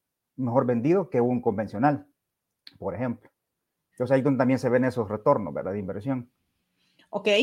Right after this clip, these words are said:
Speaker 2: ok. Entonces, eso, eso también hay que tomar en consideración y eso me llamó enormemente la atención cuando hacían esas comparativas de las construcciones normales, pongámoslo así,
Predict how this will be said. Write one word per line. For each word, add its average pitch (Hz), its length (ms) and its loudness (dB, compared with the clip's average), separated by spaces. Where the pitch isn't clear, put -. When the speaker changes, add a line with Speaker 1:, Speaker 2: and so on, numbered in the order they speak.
Speaker 2:
ok. 208 160 0
Entonces, 262 420 6
eso, 311 360 4
eso 285 420 2
también 240 240 4
hay 233 40 4
que 269 100 0
tomar 220 220 2
en 226 60 0
consideración 240 480 2
y 254 80 6
eso 247 160 2
me 240 140 0
llamó 220 640 2
enormemente 220 500 0
la 233 80 4
atención 240 580 2
cuando 214 300 4
hacían 214 240 2
esas 247 220 0
comparativas 220 680 4
de 180 80 -2
las 160 200 0
construcciones 208 640 0
normales, 262 560 4
pongámoslo 214 340 -2
así, 247 320 -2